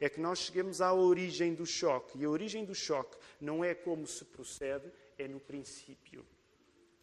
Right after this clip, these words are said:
A fonte está aí. Se nós quisermos, podemos dizer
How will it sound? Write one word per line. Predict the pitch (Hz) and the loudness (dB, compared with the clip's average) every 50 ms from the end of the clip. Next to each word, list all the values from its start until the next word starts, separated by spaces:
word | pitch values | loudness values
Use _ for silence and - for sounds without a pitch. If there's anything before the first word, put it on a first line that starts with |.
| _ _ - - - - | _ _ -20 -10 -6 -4
A | 127 | -4
fonte | 117 - - - 151 160 156 147 - - - | -4 -4 -2 2 2 4 4 2 0 -4 -4
está | - - 147 139 | -2 -2 -4 -2
aí. | 131 135 131 - - - - - - - - - - - - - - | -4 -4 -6 -8 -12 -18 -20 -20 -20 -20 -20 -20 -20 -20 -20 -12 -8
Se | - - 151 | -4 2 4
nós | 156 175 175 - | 6 6 6 4
quisermos, | - 175 151 185 214 226 233 - - | 0 2 4 6 6 6 6 2 -4
podemos | - - 165 233 262 269 247 202 185 | -4 -2 2 4 4 4 4 0 -2
dizer | 185 202 180 151 139 143 135 123 117 - - - - | 0 0 0 0 2 2 2 2 0 -2 -8 -14 -16